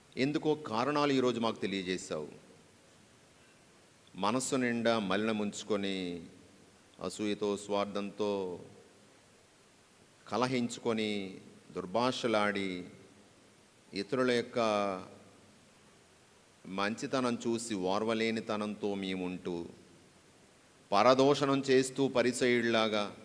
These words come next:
మేము చేస్తున్న చిన్న చిన్న భక్తి కార్యాలే గొప్పగా ప్రకటించుకుంటూ, ఆ పరిసయ్యుల మనస్తత్వంతో మేము జీవిస్తున్నాం ప్రభువా.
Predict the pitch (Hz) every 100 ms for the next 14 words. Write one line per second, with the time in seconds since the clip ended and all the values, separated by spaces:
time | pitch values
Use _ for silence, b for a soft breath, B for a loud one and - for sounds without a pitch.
0 | - - - - - - - - - -
1 | - - - - - - - - - -
2 | 120 127 135 135 135 139 135 127 135 147
3 | 143 147 143 147 143 117 113 113 - 151
4 | 147 139 143 143 143 143 123 107 117 -
5 | - - - 147 147 151 151 151 127 135
6 | 139 135 - 131 123 117 123 113 104 -
7 | - - - - - - - - - -
8 | - - - - - - - - - -
9 | - - - 87 90 90 107 - 123 120
10 | 104 107 117 - 113 - - 110 110 113
11 | 110 104 98 85 92 95 - 95 87 85
12 | 80 76 73